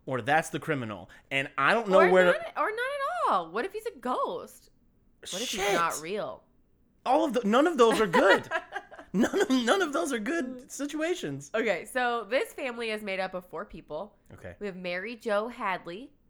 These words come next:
Speaker 2: who is married to her husband, Blake Hadley, and they have their two kids, Ryan, who was their first son,
Speaker 1: Okay.
Speaker 2: and Tyler, who was their second.
Speaker 1: Okay,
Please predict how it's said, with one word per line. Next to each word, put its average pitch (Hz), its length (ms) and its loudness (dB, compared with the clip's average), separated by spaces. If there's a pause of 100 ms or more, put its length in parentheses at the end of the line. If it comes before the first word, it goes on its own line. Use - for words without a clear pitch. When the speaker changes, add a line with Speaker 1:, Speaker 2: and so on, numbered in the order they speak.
(220)
Speaker 2:
who 190 260 -10 (140)
is 175 160 -14
married 160 320 -12
to 175 100 -18
her 165 160 -16
husband, 151 420 -16
Blake 151 320 -10
Hadley, 185 460 -10
and 160 220 -10
they 165 80 -8
have 170 240 -12
their 151 140 -12
two 202 240 -18
kids, 185 420 -12 (440)
Ryan, 196 640 -2
who 254 120 -10
was 208 120 -12
their 165 160 -8
first 156 380 -10
son, 143 320 -10
Speaker 1:
Okay. 104 140 -6
Speaker 2:
and 202 100 -4
Tyler, 180 520 -2
who 160 60 -20
was 156 120 -18
their 160 120 -12
second. - 380 -20
Speaker 1:
Okay, 95 240 -8